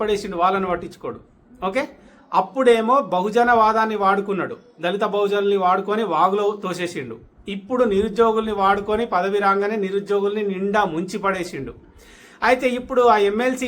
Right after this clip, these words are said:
ఇచ్చిండ్రు కానీ కాంగ్రెస్ పార్టీ వాళ్ళు తీన్మార్ మల్లన్నని దేక్తలేరట. మళ్ళొచ్చి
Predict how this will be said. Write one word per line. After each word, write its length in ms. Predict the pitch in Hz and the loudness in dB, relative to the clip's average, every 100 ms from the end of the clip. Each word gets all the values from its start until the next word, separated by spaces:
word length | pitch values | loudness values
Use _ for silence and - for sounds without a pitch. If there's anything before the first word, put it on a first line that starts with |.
| 233 | -6
ఇచ్చిండ్రు 340 | - 233 233 220 | -4 -2 0 0
కానీ 180 | 220 208 202 | 0 0 0
కాంగ్రెస్ 360 | 185 202 220 202 - | 0 2 -2 -2 0
పార్టీ 220 | 202 202 | 0 0
వాళ్ళు 160 | 202 254 254 | -2 -2 -2
తీన్మార్ 300 | 202 214 220 | -2 0 0
మల్లన్నని 440 | 202 196 196 208 220 143 | 0 -2 0 -2 -2 -2
దేక్తలేరట. 580 | 196 202 208 190 151 127 - - - - - 208 | 0 0 -2 0 -2 -6 -14 -20 -20 -20 -12 0
మళ్ళొచ్చి 460 | 214 247 254 254 | 2 4 2 4